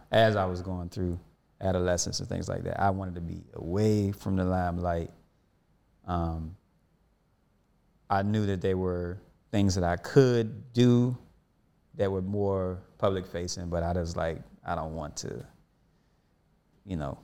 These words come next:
open myself up to that level of scrutiny or, or things like that." Um,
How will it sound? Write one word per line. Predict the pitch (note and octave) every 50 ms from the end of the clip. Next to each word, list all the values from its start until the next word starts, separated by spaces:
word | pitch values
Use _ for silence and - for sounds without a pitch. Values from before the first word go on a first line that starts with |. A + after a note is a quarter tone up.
| - _ -
open | A2 G#2+ A2 G#2+
myself | G2+ G2 G2 - - G2+ F#2 - F2
up | E2+ E2 -
to | - F2
that | F2 E2+ E2+ F2
level | E2+ D#2+ D#2+ E2 E2
of | E2+
scrutiny | - - - F#2 F2 E2+ E2+ E2+ E2+ E2 E2+ F2 G1+
or, | - - - - -
or | - G#1 -
things | - - - A1 G1+ - -
like | - - - -
that." | - - - - - - _ _ _ _ _ _ _ _ _ _ _ _ _ _ _ _ _ _ _ _ _ _ _ _ _ _ _ _
Um, | G#2+ F#2+ F2 E2+ E2 E2+ F2 F2+